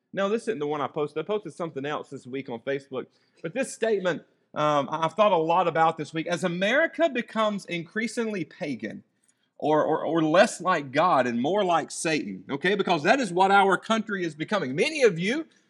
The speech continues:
um, uh, of our older generation grew up in a time and a place within our country where not everybody was Christians,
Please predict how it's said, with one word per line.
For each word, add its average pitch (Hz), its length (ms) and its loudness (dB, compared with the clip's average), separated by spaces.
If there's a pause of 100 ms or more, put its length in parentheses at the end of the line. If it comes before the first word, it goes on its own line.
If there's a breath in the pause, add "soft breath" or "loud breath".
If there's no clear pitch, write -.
(100)
um, 170 400 4
uh, 175 300 4
of 190 140 8
our 180 160 6
older 269 320 8
generation 214 640 2
grew 262 340 2
up 277 220 6
in 240 100 6
a 202 80 4
time 247 440 0
and 220 80 0
a 190 40 -2
place 240 380 0
within 226 260 0
our 208 140 4
country 226 560 -2 (360 soft breath)
where 214 360 6
not 254 380 4
everybody 247 480 6
was 190 180 -2
Christians, 269 960 -4